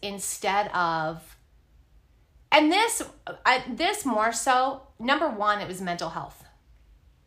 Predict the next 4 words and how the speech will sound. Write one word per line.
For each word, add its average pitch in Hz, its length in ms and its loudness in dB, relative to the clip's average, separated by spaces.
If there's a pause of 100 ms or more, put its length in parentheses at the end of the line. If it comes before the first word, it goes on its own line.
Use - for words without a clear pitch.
(180)
He 440 340 2
saw 233 580 6 (300)
school 339 400 0
counselors, 269 920 0